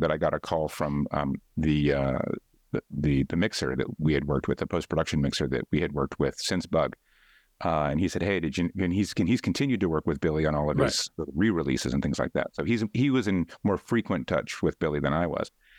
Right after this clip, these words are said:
Speaker 1: And, um, he said, "Did you know Billy's making another movie?" And I said,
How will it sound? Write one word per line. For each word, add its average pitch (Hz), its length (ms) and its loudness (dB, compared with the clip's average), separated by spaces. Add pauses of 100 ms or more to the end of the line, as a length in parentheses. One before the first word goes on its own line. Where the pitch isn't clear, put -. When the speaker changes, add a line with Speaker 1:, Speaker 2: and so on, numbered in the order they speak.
(220)
Speaker 1:
And, 85 360 2
um, 76 460 0 (360)
he 98 100 0
said, 87 140 0
"Did 76 140 -4
you 85 80 2
know 82 120 2
Billy's 76 280 -2
making 69 200 0
another 64 180 0
movie?" 87 460 2
And - 160 -2
I - 20 0
said, 62 340 -2